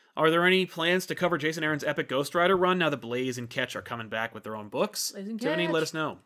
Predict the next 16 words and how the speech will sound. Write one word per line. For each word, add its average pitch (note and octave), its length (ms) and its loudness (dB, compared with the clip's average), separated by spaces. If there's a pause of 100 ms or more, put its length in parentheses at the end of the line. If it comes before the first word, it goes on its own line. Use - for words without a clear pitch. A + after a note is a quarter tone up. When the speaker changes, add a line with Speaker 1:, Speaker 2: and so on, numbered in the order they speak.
(140)
Speaker 2:
Oh, G#3+ 340 -6 (200)
if G3+ 200 -6
you G#3+ 100 -10
want F#3+ 300 -8
it. F3 180 -10 (760)
Speaker 1:
Yeah, C#3 240 -2 (140)
if - 120 -14
you D#3+ 100 0
wanna F#3 160 4
see F#3+ 160 -2
Ti-, D#3+ 300 0
Tiffany D#3+ 240 -4
cover C#3+ 260 0
Jason C3 320 -2
Aaron's C3+ 560 -2
run, B2 380 -4